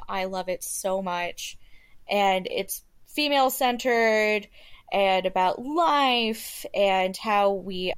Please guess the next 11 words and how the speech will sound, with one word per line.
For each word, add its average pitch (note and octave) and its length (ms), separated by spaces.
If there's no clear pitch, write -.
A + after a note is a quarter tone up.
we G3 100
think B3 320
we A#3 120
know G3+ 480
our G3 160
dearest F#3+ 480
friends, F#3 480
but F3+ 200
then, F3+ 320
you F#3+ 120
know, F3 200